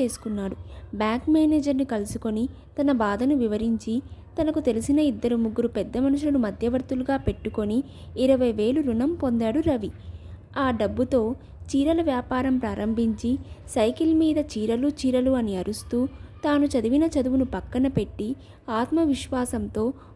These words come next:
వృద్ధిలోకి రావాలని ప్రతి గ్రామం తిరుగుతూ, సాయంత్రానికి ఇల్లు చేరుకొని, ఉదయం లేచి మళ్ళీ సైకిల్ మీదే తన వృత్తిని కొనసాగించాడు.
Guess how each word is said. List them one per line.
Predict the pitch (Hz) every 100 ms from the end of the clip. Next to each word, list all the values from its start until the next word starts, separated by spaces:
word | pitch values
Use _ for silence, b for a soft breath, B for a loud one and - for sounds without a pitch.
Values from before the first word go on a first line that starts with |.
| -
వృద్ధిలోకి | 233 - 302 320 311
రావాలని | - 226 214 214 214 196 202 262 B B B
ప్రతి | 240 226 349 359 302
గ్రామం | 269 254 269 269
తిరుగుతూ, | 254 208 208 202 104 262 B B -
సాయంత్రానికి | - 240 262 330 320 240 226 233
ఇల్లు | 311 233
చేరుకొని, | 269 269 220 220 - 196 202 277 B B
ఉదయం | 226 233 269 330 330
లేచి | 220 190 - 240 311 -
మళ్ళీ | 208 208 294
సైకిల్ | 349 285 240 262 269
మీదే | 269 277
తన | 311 285
వృత్తిని | 226 196 - - 277
కొనసాగించాడు. | 370 339 339 294 233 226 208 202 175